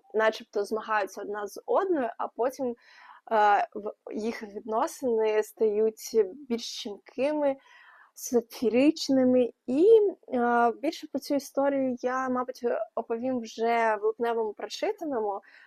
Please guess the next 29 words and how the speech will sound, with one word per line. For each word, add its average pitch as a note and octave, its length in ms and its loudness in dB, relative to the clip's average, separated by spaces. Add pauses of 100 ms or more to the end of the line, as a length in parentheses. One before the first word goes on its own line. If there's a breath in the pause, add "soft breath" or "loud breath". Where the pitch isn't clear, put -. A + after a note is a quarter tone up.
(140)
Загалом B3 540 4
мені A#3 220 4
ця A3+ 220 2
історія G#3+ 480 0
сподобалась, D4+ 720 -4
вона A3 160 -4
була G#3 220 -2
маленька G#3+ 680 -4 (380 loud breath)
і G4 160 -2
нагадала C4 480 2
мені, A#3 180 -4 (320)
мені A3 240 -4
чимось, C4+ 800 -2
е, A3 460 2 (160)
доктора G#3+ 480 -4
Х-, - 260 -6
е, G3+ 100 -6
подорожі A3 380 0
доктора G3 400 -6
Хто. D4+ 500 4 (540 soft breath)
Більше D4 280 0
про C#4 140 -2
цю A#3+ 160 -4
книгу A#3+ 360 0
розкажу, G#3+ 460 -2
мабуть, G3 360 -2
в G#3+ 100 -4
липневому A3+ 560 6
прочитаному, F#4+ 680 -2